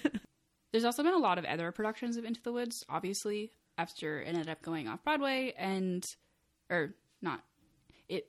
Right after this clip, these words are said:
Speaker 2: after it left Broadway. <laughs> Um, I mean, of course, they had touring productions and a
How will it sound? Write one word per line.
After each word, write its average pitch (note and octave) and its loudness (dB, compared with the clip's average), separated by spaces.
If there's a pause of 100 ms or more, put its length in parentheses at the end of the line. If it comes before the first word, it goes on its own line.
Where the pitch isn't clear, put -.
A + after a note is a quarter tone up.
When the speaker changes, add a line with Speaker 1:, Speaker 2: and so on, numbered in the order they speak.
(140)
Speaker 2:
after G3 4
it F#3 -2
left F#3 0
Broadway. G3 4
<laughs> - -18 (360)
Um, F3 4
I E3+ 2
mean, F3 2
of E3+ 0
course, G3 -2
they E3+ -4
had C3+ -2
touring D4+ 6
productions A#3+ 2
and G#3 0
a G3 0